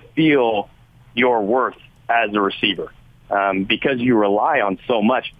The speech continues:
I mean, it's not just like a quarterback or a running back where it's, "Hey, I don't need to worry about the center to quarterback exchange. I don't need to worry about just getting the ball handed to me." Right? There's so many other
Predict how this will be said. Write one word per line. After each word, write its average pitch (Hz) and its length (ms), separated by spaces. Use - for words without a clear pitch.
I 120 80
mean, 123 120
it's 123 120
not 185 180
just 160 160
like 135 160
a 110 60
quarterback 120 640
or 107 180
a 92 40
running 151 240
back 107 260
where 107 140
it's, 101 160
"Hey, 127 280
I 123 120
don't 151 140
need 131 140
to 117 80
worry 127 280
about 101 340
the 98 480
center 123 240
to 104 80
quarterback 101 440
exchange. 90 440
I 107 100
don't 135 120
need 127 140
to 110 80
worry 127 220
about 98 200
just 98 160
getting 113 220
the 98 80
ball 95 180
handed 101 380
to - 80
me." 78 100
Right? 120 180
There's 117 180
so 175 140
many 180 240
other 139 260